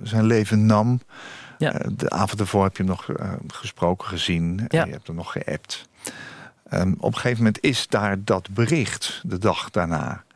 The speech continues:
Speaker 2: Ja.
Speaker 1: Ehm, wat, wat gebeurde er op dat moment met jou toen je dat hoorde?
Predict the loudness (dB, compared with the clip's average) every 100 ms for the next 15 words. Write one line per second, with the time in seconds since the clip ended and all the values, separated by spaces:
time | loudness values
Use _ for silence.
0 | -2 -2 -2 -10 -20 _ 2 4 6 4
1 | 0 -2 -2 0 -2 0 2 4 4 4
2 | 2 0 -2 2 2 4 2 2 0 -4
3 | -8 _ _ _ _ _ _ 2 6 6
4 | 6 2 0 -2